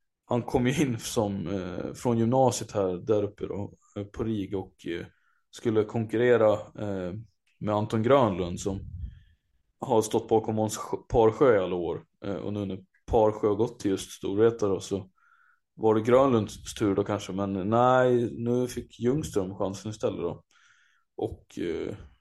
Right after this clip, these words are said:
ja, det gick ju som det gick. Eh, jag har slagits lite på Twitter för att folk är dum i huvudet. Eh,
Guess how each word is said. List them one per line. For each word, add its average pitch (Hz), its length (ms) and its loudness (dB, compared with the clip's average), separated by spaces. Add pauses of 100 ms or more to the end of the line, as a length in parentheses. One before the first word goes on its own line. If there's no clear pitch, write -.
(180)
ja, 90 320 -8 (140)
det 107 80 -6
gick 107 200 -6
ju 113 60 -6
som 107 180 -6
det 120 60 0
gick. 123 240 -2 (880)
Eh, 101 380 -4 (760)
jag 120 180 6
har 135 80 8
slagits 123 440 4
lite 123 220 -2
på - 80 -10
Twitter - 520 0
för 107 220 2
att 104 260 0
folk 110 480 0
är 101 60 -2
dum 107 260 -2
i 104 40 -4
huvudet. 127 540 2 (880)
Eh, 101 640 0